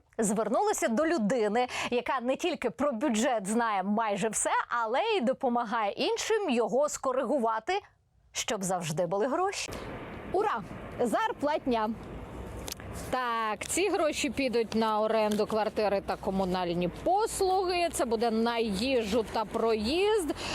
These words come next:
Це на подорожі вихідного дня.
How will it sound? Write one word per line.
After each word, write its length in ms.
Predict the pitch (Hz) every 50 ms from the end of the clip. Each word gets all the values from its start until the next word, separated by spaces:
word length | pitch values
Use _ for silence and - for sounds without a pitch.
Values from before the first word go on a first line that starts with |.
| 277 233 -
Це 380 | - - 294 294 285 277 269
на 280 | 247 247 240 247 247 233
подорожі 840 | - - - 302 339 330 247 220 262 262 240 240 226 233 202 254 233
вихідного 1000 | 214 208 233 262 262 - - 262 254 202 185 240 302 381 440 453 466 403 466 403
дня. 580 | 294 277 359 392 392 392 403 403 403 415 403